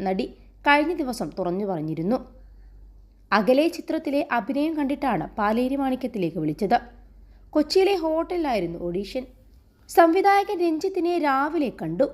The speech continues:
ഫോട്ടോഷൂട്ട് നടന്നു. വൈകിട്ട് പ്രതിഫലം, കഥാപാത്രം തുടങ്ങിയവയെ സംസാരിക്കുന്നതിനിടയിലാണ് മോശം അനുഭവമുണ്ടായത്. അടുത്തേക്ക് വന്ന് ആദ്യം വളകളിൽ തൊട്ടു. മുടിയിൽ തലോടി കഴുത്തിലേക്ക് സ്പർശനം നീണ്ടപ്പോൾ ഇറങ്ങിയോടി.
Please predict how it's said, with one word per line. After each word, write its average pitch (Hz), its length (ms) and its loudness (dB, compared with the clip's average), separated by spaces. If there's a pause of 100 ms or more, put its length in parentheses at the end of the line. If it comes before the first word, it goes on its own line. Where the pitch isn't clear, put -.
(380)
ഫോട്ടോഷൂട്ട് 240 680 0
നടന്നു. 156 300 0 (420)
വൈകിട്ട് 214 500 0
പ്രതിഫലം, 254 440 0 (380)
കഥാപാത്രം 262 640 2
തുടങ്ങിയവയെ 277 560 0
സംസാരിക്കുന്നതിനിടയിലാണ് 254 1400 0 (140)
മോശം 220 400 -2
അനുഭവമുണ്ടായത്. 165 680 0 (1040)
അടുത്തേക്ക് 381 460 4
വന്ന് 349 260 4 (180)
ആദ്യം 294 300 2 (140)
വളകളിൽ 254 500 2
തൊട്ടു. 156 260 -4 (600)
മുടിയിൽ 302 380 4 (100)
തലോടി 254 380 2 (220)
കഴുത്തിലേക്ക് 277 640 -2
സ്പർശനം 277 500 -4
നീണ്ടപ്പോൾ 220 460 0 (280)
ഇറങ്ങിയോടി. 202 580 2